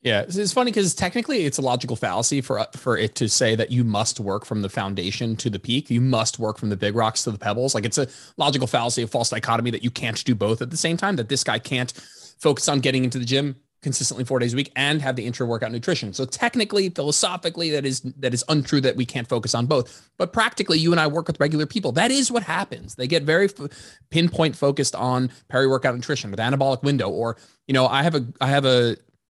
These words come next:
I've recently, in the last, like, four months or so, started a group training program, like, a lower cost option, kinda like what Brian does with Paragon. Um, and, uh, the questions that I'll, I'll get, it's like, you know, ec-, about exercise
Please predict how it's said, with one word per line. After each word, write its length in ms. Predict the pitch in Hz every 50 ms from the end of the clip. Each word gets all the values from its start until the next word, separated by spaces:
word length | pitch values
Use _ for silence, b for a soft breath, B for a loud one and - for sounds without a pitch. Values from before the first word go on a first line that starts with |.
| _
I've 160 | - 127 123 117
recently, 600 | 113 123 143 135 - - 123 123 120 117 113 113
in 160 | - - 120
the 80 | 120
last, 280 | 110 113 113 110 104 -
like, 140 | 117 104 95 _ _ - - 127
four 260 | - - - 120 117 113
months 240 | 120 120 117 113
or 80 | 120 110
so, 340 | - - 127 120 110 110 - b b b b
started 420 | - - - 113 117 117 117 110
a 160 | - 107 110
group 300 | 101 - - 127 120 -
training 320 | - - 131 123 120 113 107
program, 460 | - 123 107 104 104 107 104 104 107
like, 140 | 104 98 98
a 40 | 104
lower 260 | 110 113 107 107 104
cost 300 | - - 104 101 - -
option, 280 | 98 107 - - 123
kinda 180 | 117 - 139 135
like 140 | 120 113 110
what 80 | 117
Brian 200 | 104 120 110 107
does 160 | 107 107 101 -
with 80 | 101
Paragon. 420 | - 113 101 104 101 104 101 104 - B B B B B B B
Um, 420 | 113 107 101 98 98 95 95 95 - b b b b
and, 580 | - 131 127 123 123 123 123 123 120 120 113 - - _ _ _ _ _ _ _ _ -
uh, 80 | 165 165 -
the 80 | 185 185
questions 380 | - - 381 339 - 208 170
that 120 | - 156 143
I'll, 200 | 127 135 143 - -
I'll 280 | 175 - - 127 131 127
get, 280 | 120 - 294 311 -
it's 140 | 160 147 -
like, 140 | 160 147 151
you 80 | 214
know, 220 | 220 175 165 165 - _ -
ec-, 180 | 139 - - -
about 200 | 147 139 135 - -
exercise 460 | 135 - - - 147 - 156 143 -